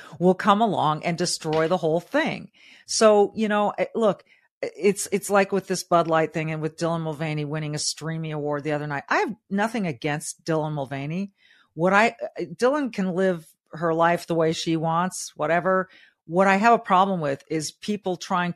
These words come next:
to tell me that Dylan is a real woman when I know better. I, I, I, and, and gaslighting us into th-, to,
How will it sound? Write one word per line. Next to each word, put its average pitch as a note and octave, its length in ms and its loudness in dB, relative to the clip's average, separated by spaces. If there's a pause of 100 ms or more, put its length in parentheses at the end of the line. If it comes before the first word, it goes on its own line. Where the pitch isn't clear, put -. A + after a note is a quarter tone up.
to E3 100 -4
tell F3 380 2
me D#3 540 -4 (640)
that F3 220 2
Dylan E3 320 0
is D3+ 140 -4
a F3 100 -2
real C#3+ 380 -2
woman E3 440 -4 (560)
when F3 140 -2
I F#3 120 2
know F3 240 0
better. G#2 380 -2 (600)
I, - 260 -4 (100)
I, C#3 120 -6 (280)
I, C3 60 -2 (240)
and, F#3 320 0
and F3+ 200 -2
gaslighting F3+ 640 2
us D#3+ 160 -2
into F3 340 -6
th-, - 180 -16 (220)
to, D#3 300 -6